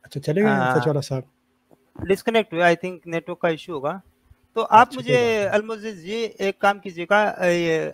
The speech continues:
Speaker 2: आयतें कुरान की जो आप, अ, बो-, अ, recite करते हैं या जो बोलते हैं, मुझे
Speaker 1: जी, जी।
Speaker 2: ज़रा ये, अ, बता दीजिएगा।
Speaker 1: हाँ,
Speaker 2: तो
Speaker 1: बिल्कुल, मैं आपको
Speaker 2: उसको
Speaker 1: बताता
Speaker 2: मुझे
Speaker 1: जाता हूँ।
Speaker 2: साथ में ले आता हूँ, स-, साथ-साथ में, तो
Speaker 1: ठीक।
Speaker 2: ताकि लोगों को ये भी मिलती रहे, कुरान की
Speaker 1: बिल्कुल।
Speaker 2: आयतें जिस पे आप discussion कर रहे हैं, तो लोगों को दिखती भी रहे।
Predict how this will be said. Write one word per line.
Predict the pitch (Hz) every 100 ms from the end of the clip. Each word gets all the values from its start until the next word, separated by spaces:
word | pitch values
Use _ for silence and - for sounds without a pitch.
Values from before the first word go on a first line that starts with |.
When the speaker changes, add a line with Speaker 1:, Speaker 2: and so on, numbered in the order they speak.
| -
Speaker 2:
आयतें | 165 196 240 233 226
कुरान | - 202 202 208
की | 214
जो | 202
आप, | 202 180 156 _ 185
अ, | 180 175
बो-, | 156 160 180
अ, | 170 165 165 160
recite | 165 214 226
करते | 202 185 165
हैं | 160
या | 180 165
जो | 160
बोलते | 160 165 202
हैं, | 175 220 _ _ _ _ _ _
मुझे | 202 233
Speaker 1:
जी, | 240
जी। |
Speaker 2:
ज़रा | 226 226 208
ये, | 196 202
अ, | - - - - 185 175 _ _ -
बता | 190 208
दीजिएगा। | 196 147 147 131 127 - _ _ _ _ _ _ _ -
Speaker 1:
हाँ, | 139
Speaker 2:
तो | 131
Speaker 1:
बिल्कुल, | 156 147
मैं | 143
आपको | 151 147
Speaker 2:
उसको | 139 131
Speaker 1:
बताता | 139 117
Speaker 2:
मुझे | 107
Speaker 1:
जाता | 226 220
हूँ। | 208
Speaker 2:
साथ | - 196 190 202
में |
ले | 185
आता | 165 139
हूँ, | 135 127
स-, | - - _ _
साथ-साथ | 170 165 170 165
में, | 175
तो | 180
Speaker 1:
ठीक। | 175
Speaker 2:
ताकि | 170 185
लोगों | 175 165 175
को | - 185 180 175
ये | 175
भी | 170
मिलती | 165 160 -
रहे, | 151 143
कुरान | 135 _ _ 160 156 156
की | 175
Speaker 1:
बिल्कुल। | 160 156 151
Speaker 2:
आयतें | 175 156
जिस | 160
पे | - 165
आप | 156
discussion | 160 175 170
कर | 170 175
रहे | 175
हैं, | -
तो | 190
लोगों | 170 175
को | 175
दिखती | 156 _ 170
भी | 151
रहे। | 127